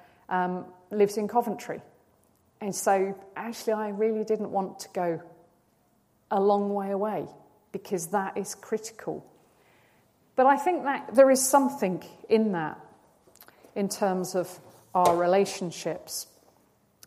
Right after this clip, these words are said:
So a few thoughts then. It's not always easy.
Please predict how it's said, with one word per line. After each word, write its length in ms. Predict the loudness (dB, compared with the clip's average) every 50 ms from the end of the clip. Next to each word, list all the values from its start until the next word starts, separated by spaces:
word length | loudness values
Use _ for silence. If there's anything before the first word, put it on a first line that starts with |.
| -20 _ -20 -20 -20 -20 _ _ _ _ _ _ _ _ _ _ -4
So 360 | 6 12 12 12 12 12 10
a 100 | 6 4
few 300 | 4 2 2 4 4 2
thoughts 560 | 2 0 0 2 4 4 2 0 -4 -14 -10
then. 280 | -6 -6 -6 -6 -8 -12 -14 -18 -20 -20 _ _ _ _ _ _ _ _ _ _ _ _ -20 _ _ _ _ _ _ _ _ -12
It's 180 | -10 -8 -2 4
not 160 | 6 6 8
always 360 | 8 8 6 6 4 4 2
easy. 420 | 2 0 0 -2 -4 -6 -8 -10